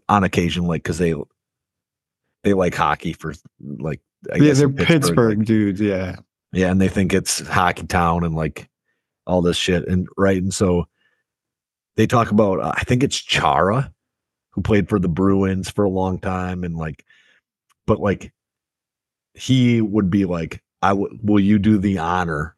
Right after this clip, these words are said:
Speaker 1: of fighting me?" Like, he was, like, all, like, weird about it and everything too, like, "Oh, like, I would just love to have this fight. We know there has to be a fight. I just, you know, like,
Speaker 2: Yeah,
Speaker 1: let's
Speaker 2: like
Speaker 1: do this." And so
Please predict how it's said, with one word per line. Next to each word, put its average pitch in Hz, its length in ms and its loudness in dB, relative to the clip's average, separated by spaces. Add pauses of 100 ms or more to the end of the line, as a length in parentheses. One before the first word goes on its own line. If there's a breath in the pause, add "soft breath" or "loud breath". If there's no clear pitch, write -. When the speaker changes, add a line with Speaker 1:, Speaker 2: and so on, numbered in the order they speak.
Speaker 1:
of 85 140 -2
fighting 65 400 -4
me?" 50 280 -12
Like, 95 200 0
he 92 360 2
was, 87 160 0
like, 85 200 0
all, 87 240 2
like, 82 220 -4
weird 90 300 2
about 69 300 -6
it 76 100 -10
and 71 160 -10
everything 65 400 -14
too, 69 260 -4
like, 62 300 -18 (720 soft breath)
"Oh, 90 140 0
like, 82 240 0
I 87 80 2
would 87 240 0
just 85 240 -2
love 85 300 0
to 78 80 0
have 71 240 -4
this 67 180 -12
fight. 65 400 -10 (120)
We 104 220 4
know 110 240 4
there 98 140 2
has 90 240 -2
to - 80 -12
be 80 100 -6
a 78 60 -10
fight. 64 280 -14
I 85 120 -8
just, 76 240 -14 (720)
you 90 100 -8
know, 78 100 -8
like, 78 160 2
Speaker 2:
Yeah, 135 200 4
Speaker 1:
let's 107 120 0
Speaker 2:
like 95 200 -2
Speaker 1:
do 73 60 -12
this." - 160 -16 (640 loud breath)
And 123 180 0
so 117 240 -2